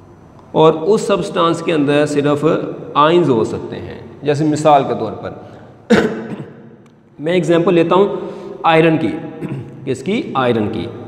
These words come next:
सिर्फ iron के ही atom है, pure है तो substance है, क्योंकि atom है तो वो आपके पास, pure atom है तो वो आपके पास इस category में आएगा,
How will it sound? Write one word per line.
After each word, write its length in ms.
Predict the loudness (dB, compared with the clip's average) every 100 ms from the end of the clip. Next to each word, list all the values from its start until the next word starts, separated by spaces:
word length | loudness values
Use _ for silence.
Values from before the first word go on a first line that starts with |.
| -16 -18 -20 -20 -20 -20 -20 -20 -20 -20 -20 -20 -20 -2
सिर्फ 280 | 4 4 4
iron 300 | 2 2 2
के 80 | 0
ही 80 | 2
atom 280 | 2 2 -2
है, 140 | 0
pure 260 | 2 4 4
है 60 | 2
तो 80 |
substance 600 | -2 -2 -2 0 0 2
है, 140 | 0 -2
क्योंकि 340 | 0 0 2 0 0
atom 380 | 0 2 4 4
है 160 | 2 0 -4 -12 -14 -16 -18 -4
तो 60 | 2
वो 80 |
आपके 240 | 4 4 0
पास, 440 | 4 6 4 2 -8 -12 -14 -16 -18 -20 -20 -20 -20 _ _ -20 -20 -20 -14 4
pure 200 | 4 4
atom 380 | 2 2 4 4
है 140 | 2 0 -8 -12 -16 -18 -16 -4
तो 60 |
वो 80 | 2
आपके 200 | 2 2
पास 380 | 4 4 4 0
इस 120 | -6 -4
category 420 | -4 -2 -2 -2
में 120 | -2
आएगा, 320 | -2 -2 -4